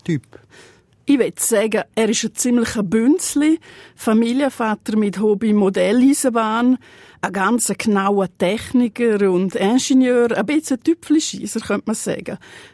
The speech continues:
Speaker 2: Bis zu dem Moment, wo er von seiner Mama zu Island erfährt und gleichzeitig noch etwas anderes passiert. Zu Tausis nämlich geht eine Lagerhalle zusammen,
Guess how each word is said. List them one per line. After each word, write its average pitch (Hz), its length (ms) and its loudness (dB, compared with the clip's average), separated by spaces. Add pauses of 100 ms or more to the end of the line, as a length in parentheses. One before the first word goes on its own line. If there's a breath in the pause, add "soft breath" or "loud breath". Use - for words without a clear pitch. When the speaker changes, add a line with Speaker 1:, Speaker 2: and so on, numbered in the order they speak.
Speaker 2:
Bis 311 220 0
zu 269 140 -4
dem 226 180 2
Moment, 226 680 0 (120)
wo 220 300 -2
er 208 160 0
von - 200 -6
seiner 208 460 2
Mama 190 420 0
zu - 140 -4
Island 262 420 0
erfährt 247 600 -4 (340 loud breath)
und 311 220 4
gleichzeitig 269 800 0
noch 240 200 2
etwas 208 380 -2
anderes 247 440 0
passiert. 262 600 -4 (440 loud breath)
Zu - 140 -4
Tausis 294 400 2
nämlich 233 480 0
geht 214 380 -2
eine 185 100 -2
Lagerhalle 254 800 -2
zusammen, 233 480 0